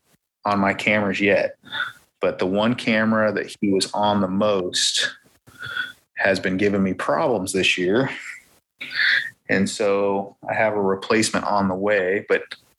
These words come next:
you know, now S B I is closed. So <laughs> am I gonna,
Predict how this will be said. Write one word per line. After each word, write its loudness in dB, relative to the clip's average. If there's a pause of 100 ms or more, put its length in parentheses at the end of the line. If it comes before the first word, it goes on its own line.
(560)
you 2
know, 0
now 2
S 2
B 0
I 4
is 0
closed. -2
So 2
<laughs> -4
am 0
I 4
gonna, 2